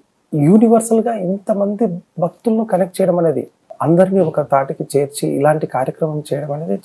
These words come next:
చాలా అరుదు. పైగా మళ్ళీ ఇప్పుడు ఖగోళ యాత్ర అని చెప్పి ఒక గొప్ప కార్యక్రమం చేస్తున్నారు గురువు గారు. అంటే అన్ని టెంపుల్ రిలేటెడ్గా ఒక ఆధ్యాత్మికతను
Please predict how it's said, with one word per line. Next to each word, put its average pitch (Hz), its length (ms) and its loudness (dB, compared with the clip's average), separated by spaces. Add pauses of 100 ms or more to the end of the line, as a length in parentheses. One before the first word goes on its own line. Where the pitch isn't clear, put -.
చాలా 170 320 -2 (240)
అరుదు. 185 380 0 (600)
పైగా 165 280 -2
మళ్ళీ 180 320 -4
ఇప్పుడు 170 260 -6
ఖగోళ 156 440 2
యాత్ర 160 360 0
అని 151 120 -2
చెప్పి 151 320 -6
ఒక 151 180 -2
గొప్ప 135 440 -6
కార్యక్రమం 151 720 -2 (120)
చేస్తున్నారు 139 420 -2
గురువు 131 260 0
గారు. 131 240 -4 (1000)
అంటే 156 160 2
అన్ని 226 320 2
టెంపుల్ 208 420 -2
రిలేటెడ్గా 202 640 0
ఒక 180 180 -4
ఆధ్యాత్మికతను 185 1000 -2